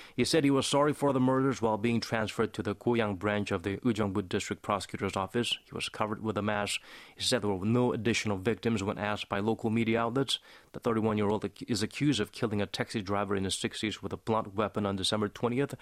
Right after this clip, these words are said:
uh, killed the driver at his home in Nepaju, then hid the driver's body in the closet. During police questioning, he confessed to killing his live-in girlfriend, a woman in her fifties, at the same location last August, and then burying the body by a nearby river.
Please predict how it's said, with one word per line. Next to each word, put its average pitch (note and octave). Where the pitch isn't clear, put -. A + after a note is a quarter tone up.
uh, F2+
killed A#2+
the A2
driver A2+
at G2+
his G2+
home A2+
in G#2
Nepaju, A2
then A#2
hid C#3
the B2
driver's G2+
body B2+
in G2
the -
closet. G2+
During C3+
police C3+
questioning, A#2+
he C3
confessed A2+
to -
killing A#2
his G2
live-in B2
girlfriend, G#2
a A2+
woman A2+
in G#2
her G2
fifties, G#2+
at G2+
the G2
same B2
location G#2
last G2+
August, F#2+
and F#2+
then G2
burying A2+
the G2
body F#2
by F2
a F2
nearby F#2
river. F#2